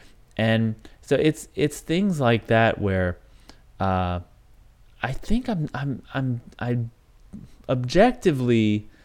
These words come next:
see that I'm not a hipster. I didn't choose Clojure 'cause it was new and shiny.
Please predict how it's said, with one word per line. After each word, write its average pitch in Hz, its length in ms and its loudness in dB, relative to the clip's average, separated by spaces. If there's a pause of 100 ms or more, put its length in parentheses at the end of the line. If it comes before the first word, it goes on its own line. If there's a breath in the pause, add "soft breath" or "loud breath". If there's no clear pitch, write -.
(440 soft breath)
see 156 420 2
that 107 140 4
I'm 107 220 2
not 120 320 4
a 101 60 4
hipster. - 500 -6 (580)
I 131 120 0
didn't 170 320 0
choose 143 280 2
Clojure 104 560 0
'cause 98 200 -4
it 90 100 -2
was 90 160 -4
new 98 400 -2
and 82 220 -6
shiny. 78 640 -10